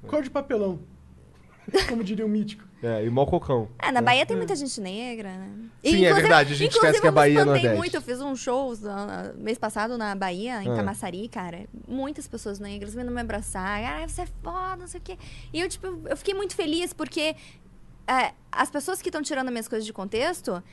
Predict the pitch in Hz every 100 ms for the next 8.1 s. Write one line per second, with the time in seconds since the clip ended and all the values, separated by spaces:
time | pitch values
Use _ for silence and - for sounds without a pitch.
0 | - 269 240 349 415 392 311 294 277 247
1 | - 214 233 196 196 214 262 254 202 -
2 | 226 208 202 277 240 185 180 - 110 104
3 | 202 269 - - - 233 226 370 185 175
4 | 196 202 208 247 294 226 214 392 311 226
5 | 277 214 196 262 269 254 285 392 427 294
6 | 247 339 294 285 294 - 311 349 269 339
7 | 349 269 320 233 - 196 220 - 240 370
8 | 466